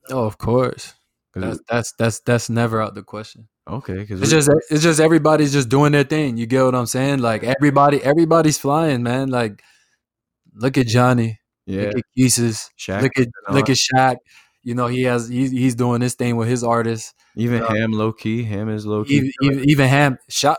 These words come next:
Speaker 1: shout out to Ham. Ham actually designed my Miramar Run Club logo. So shout out to Ham.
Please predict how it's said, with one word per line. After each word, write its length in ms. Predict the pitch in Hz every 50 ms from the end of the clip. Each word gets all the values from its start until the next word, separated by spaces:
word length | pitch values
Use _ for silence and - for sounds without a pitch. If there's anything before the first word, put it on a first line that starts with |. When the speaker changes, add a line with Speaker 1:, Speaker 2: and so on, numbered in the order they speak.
| - -
Speaker 1:
shout 260 | - - 143 151 156
out 140 | 151 139 -
to 100 | 139 123
Ham. 400 | 127 135 131 131 127 123 120 113 104
Ham 320 | 120 143 156 160 147 139 131 -
actually 720 | 131 135 131 - - 131 131 127 127 127 123 120 117 110 - _ _ _ _ _ _ - 120
designed 560 | 107 123 117 107 120 123 123 123 120 117 113
my 280 | 113 113 113 113 110
Miramar 500 | 110 110 110 120 117 113 113 110 107 107 107
Run 200 | 110 113 113 107
Club 260 | - 113 107 104 98
logo. 380 | 107 107 104 98 101 104 - - _
So 320 | _ - - 104 98 101 98
shout 260 | - - 113 110 107
out 140 | 110 101 -
to 80 | -
Ham. 280 | 101 104 107 104 101